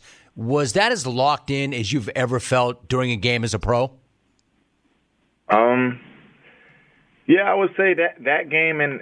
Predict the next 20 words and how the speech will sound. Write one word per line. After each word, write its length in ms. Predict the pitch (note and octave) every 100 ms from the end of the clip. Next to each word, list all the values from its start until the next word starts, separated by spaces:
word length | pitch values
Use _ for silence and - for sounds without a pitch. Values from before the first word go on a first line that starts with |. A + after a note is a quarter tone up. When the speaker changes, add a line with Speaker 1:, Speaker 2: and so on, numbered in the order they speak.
| D3
Speaker 2:
even 240 | E3 F3
the 100 | C3+
week 220 | A#2+ D#3
before, 680 | A#2+ - - B2+ C#3 D#3 D#3 _ _ _ _
I 100 | A#2+
feel 100 | -
like 180 | D3+ B2 _ _ _ _ -
the 80 | A2
week 180 | C3+ D3
before 540 | C3 - B2 B2+ A#2
the 100 | G#2
Broncos 500 | F2+ G#2+ B2 A#2+ G2+
game, 240 | G#2+ G#2+
I 80 | G#2
was, 120 | A2+ A2 - - - - _ _ -
I 80 | D3
was 160 | D3+
lo-, 140 | A#2+ A#2+
I 160 | A2+
was 140 | B2+